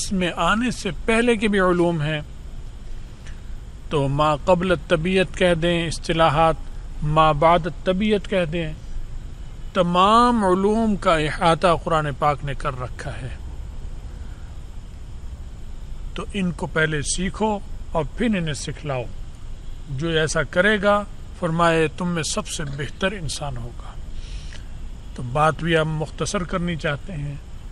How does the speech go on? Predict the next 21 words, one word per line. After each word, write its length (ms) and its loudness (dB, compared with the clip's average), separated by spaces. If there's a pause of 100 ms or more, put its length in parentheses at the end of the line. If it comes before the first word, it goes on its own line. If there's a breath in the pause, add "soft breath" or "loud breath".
(160)
کیونکہ 280 -2
وفاق 520 0
کے 80 -2
امتحانات 720 2
ہو 120 0
رہے 240 -2
ہیں، 280 -4
آپ 280 0
تیاری 420 0
میں 120 2
لگے 240 2
ہوئے 300 0
ہیں، 240 -2 (440 loud breath)
اور 140 0
رسول 320 0
اللہ 300 4
صلی 260 -2
اللہ 220 0
علیہ 320 2
وسلم 480 -2
آپ 220 4